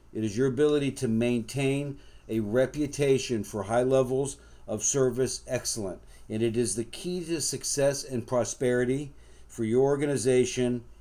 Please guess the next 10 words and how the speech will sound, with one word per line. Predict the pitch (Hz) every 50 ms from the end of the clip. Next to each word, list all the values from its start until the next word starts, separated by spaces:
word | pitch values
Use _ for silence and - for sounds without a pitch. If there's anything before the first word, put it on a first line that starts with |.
| - - -
and | 113 113 113 110 107
the | 101 107
key | - - - 135 131
to | 135 135
success | - - 143 - - - 127 113 110 110 107 - - - - - - -
for | - - 120
your | 113 110 117 110 104
career. | - - 127 117 113 117 113 104 85 71 64 - - - - - - - - - - - -
Never, | 101 107 117 120 110 131 131 139 135 - - - - -
ever | 135 127 117 98 107 107 104 -